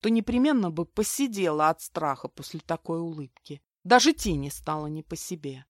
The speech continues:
Она немножко отодвинулась и задумчиво спросила: «Алис, поедешь ко мне? Нельзя тебе сейчас оставаться одной».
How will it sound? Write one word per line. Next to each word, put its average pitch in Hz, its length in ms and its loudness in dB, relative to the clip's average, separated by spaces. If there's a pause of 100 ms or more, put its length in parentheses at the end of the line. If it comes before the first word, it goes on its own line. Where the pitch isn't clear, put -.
(120)
Она 196 180 0
немножко 196 460 -2
отодвинулась 185 840 -2
и - 20 -10
задумчиво 160 600 -2
спросила: 143 760 -8 (440)
«Алис, 233 600 4
поедешь 247 500 2
ко 180 160 -4
мне? 160 400 -10 (200)
Нельзя 233 460 6
тебе 254 240 -2
сейчас - 420 -4
оставаться 185 680 -2
одной». 165 420 -8